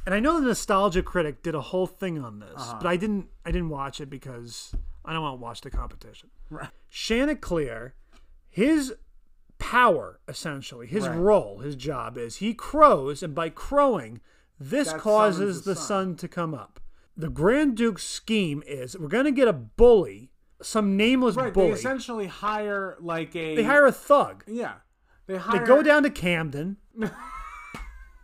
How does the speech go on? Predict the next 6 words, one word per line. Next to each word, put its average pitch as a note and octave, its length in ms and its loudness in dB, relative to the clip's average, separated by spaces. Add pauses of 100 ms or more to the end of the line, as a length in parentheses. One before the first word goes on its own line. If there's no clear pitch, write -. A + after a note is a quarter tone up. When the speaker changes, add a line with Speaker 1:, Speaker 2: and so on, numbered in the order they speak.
(180)
Speaker 1:
and G#3+ 340 0
the, A3 80 2
the G#3+ 140 0
thug B3+ 520 2
fights C4 460 -2 (100)
Chanticleer. D#3+ 880 -4